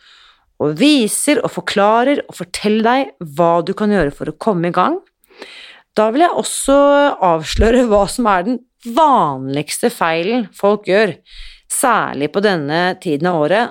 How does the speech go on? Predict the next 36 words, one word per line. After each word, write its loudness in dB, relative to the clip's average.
när -2
många 0
är -2
supermotiverade 2
för -2
att 2
starta -4
ett -6
nytt -6
och -2
bättre -4
liv. -8
Och -2
hvis 2
du 2
känner 4
dig 2
igen 0
i 2
något 2
av 0
detta 0
och 0
lurer 4
på 0
varför 0
du 2
har 4
prövat 0
så 2
många 2
gånger 0
utan -2
att 2
lyckas -4
tidigare, 0